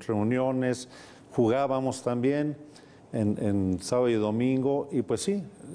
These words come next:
eh, conocía yo, eh, muchachas como cualquier otro joven, ¿no? En su momento. Pero no era de, de pintas, no me podía ir de pinta,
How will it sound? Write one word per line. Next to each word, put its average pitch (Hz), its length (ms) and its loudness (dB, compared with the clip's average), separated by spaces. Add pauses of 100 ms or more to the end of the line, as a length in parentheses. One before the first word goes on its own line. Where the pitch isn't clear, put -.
eh, 139 120 -8
conocía 104 500 0
yo, 95 300 0 (560)
eh, - 220 -6
muchachas 110 600 -2
como 92 500 -2 (120)
cualquier 104 400 0
otro 101 240 0
joven, 92 320 -4
¿no? 110 80 -4
En 123 60 -4
su - 160 -8
momento. 92 480 -4 (360)
Pero 123 240 2
no 139 260 2
era 135 260 2
de, 113 240 2
de 110 140 0
pintas, 135 360 -2
no 143 80 -2
me 120 100 -2
podía 117 320 2
ir 113 140 0
de 110 80 0
pinta, 110 400 -4